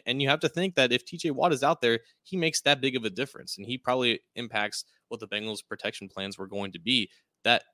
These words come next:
his absence definitely helped the Bengals offensive line out a lot. So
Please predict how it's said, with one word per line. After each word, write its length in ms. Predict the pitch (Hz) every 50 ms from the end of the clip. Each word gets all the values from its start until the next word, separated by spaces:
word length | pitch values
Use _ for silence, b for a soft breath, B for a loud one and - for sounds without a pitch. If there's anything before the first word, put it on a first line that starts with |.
| _ _ _
his 260 | - - 117 131 113
absence 440 | 85 101 123 127 - - 117 101 -
definitely 580 | - 110 107 - 110 107 101 101 98 98 92 -
helped 280 | - - 110 110 _ -
the 40 |
Bengals 340 | - - 101 98 101 101 101
offensive 320 | 98 98 - 110 - - 98
line 200 | 95 95 98 92 - -
out 140 | 101 98
a 40 | 92
lot. 360 | 85 85 92 107 107 92 80
So 240 | - - 98 95 98